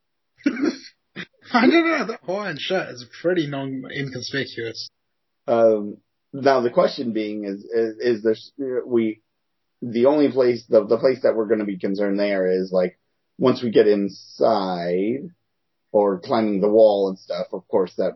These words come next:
Speaker 1: or levitating, we won't be able to, like, you know, hide there, you know?
Speaker 2: <laughs>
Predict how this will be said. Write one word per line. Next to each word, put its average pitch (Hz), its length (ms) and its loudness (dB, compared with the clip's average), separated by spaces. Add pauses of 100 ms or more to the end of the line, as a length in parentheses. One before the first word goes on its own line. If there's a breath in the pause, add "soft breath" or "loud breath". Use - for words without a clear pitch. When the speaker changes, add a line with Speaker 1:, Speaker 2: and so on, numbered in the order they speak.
Speaker 1:
or 92 340 2
levitating, 95 600 0 (580)
we 127 160 2
won't 120 200 2
be 107 140 0
able 98 180 2
to, 92 160 -6
like, 87 300 -6
you 120 120 -2
know, 87 220 -10
hide 92 320 -2
there, 82 280 -2
you 95 100 -2
know? 120 280 -2
Speaker 2:
<laughs> - 60 -20